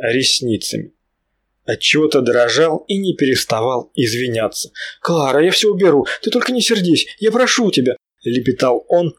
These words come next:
все более бледнее. «Вот же придурок малохольный», — подумал Владимир.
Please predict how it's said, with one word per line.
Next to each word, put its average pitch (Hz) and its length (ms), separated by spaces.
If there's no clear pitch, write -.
все - 320
более 123 500
бледнее. 107 760
«Вот 113 160
же 131 140
придурок 123 720
малохольный», — 107 840
подумал 113 440
Владимир. 110 480